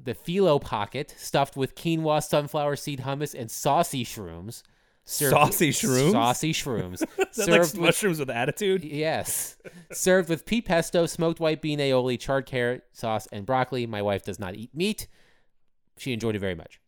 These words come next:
Speaker 2: And she had plenty of good options. So even if you're vegetarian, you can still go to Jasper's and find a great meal. Um, I think she needs to be, like, saucy shroom is also, uh,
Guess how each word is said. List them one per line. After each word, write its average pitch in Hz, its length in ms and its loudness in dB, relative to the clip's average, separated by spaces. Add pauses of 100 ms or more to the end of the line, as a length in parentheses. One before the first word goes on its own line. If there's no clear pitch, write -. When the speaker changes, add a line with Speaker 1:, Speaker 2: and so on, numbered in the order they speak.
Speaker 2:
And 127 100 -6
she 147 120 2
had 147 100 4
plenty 139 220 0
of 147 60 -2
good 170 140 2
options. 185 320 -2
So 117 100 0
even 139 160 -2
if 139 60 -6
you're 147 100 -6
vegetarian, 123 600 0
you 117 60 -10
can 135 120 -8
still 117 160 -6
go 131 100 -4
to 123 60 -4
Jasper's 107 400 -6
and 113 80 -10
find 101 200 -4
a 101 40 -6
great 98 220 -4
meal. 95 300 -4 (280)
Um, 123 300 0
I 147 100 4
think 190 320 0
she 156 240 -2
needs 156 240 2
to 139 80 -6
be, 123 240 0
like, 104 300 -4 (600)
saucy 202 520 0
shroom 165 340 2
is 135 140 -2
also, 131 540 0 (120)
uh, 110 140 -18